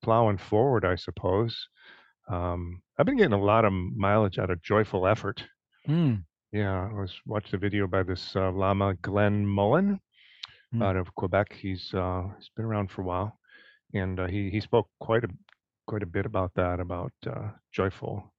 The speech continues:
Speaker 1: just the idea of joyfulness. And, uh,
Speaker 2: Yeah,
Speaker 1: boy,
Speaker 2: so
Speaker 1: I
Speaker 2: are you saying, are you saying that,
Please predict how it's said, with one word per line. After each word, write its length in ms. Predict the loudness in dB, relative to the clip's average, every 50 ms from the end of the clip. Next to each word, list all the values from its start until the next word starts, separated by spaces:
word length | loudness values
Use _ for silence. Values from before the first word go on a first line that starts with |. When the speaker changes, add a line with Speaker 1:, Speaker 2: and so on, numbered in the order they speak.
| _
Speaker 1:
just 180 | -10 -10 -6 -2
the 100 | 0 0
idea 220 | 0 0 0 0 0
of 80 | 0
joyfulness. 680 | -2 -2 -4 -4 -2 -4 -6 -6 -6 -8 -12 -16 -20 _ _ _ _ -20 -20 -20 -20 -20 -20 -20 -20 -20 _ -10
And, 380 | -8 -6 -6 -6 -8 -10 -10
uh, 220 | -8 -8 -8 -10 -12 -14 -18 _ _
Speaker 2:
Yeah, 140 | 0 2 4
Speaker 1:
boy, 80 | 6 8
Speaker 2:
so 60 | 8
Speaker 1:
I 20 | 8
Speaker 2:
are 40 |
you 100 | 8 6 4
saying, 300 | 2 2 2 2 2 2
are 100 | 2 2
you 100 | 2 2
saying 320 | 2 2 2 4 4 4
that, 200 | 4 4 2 2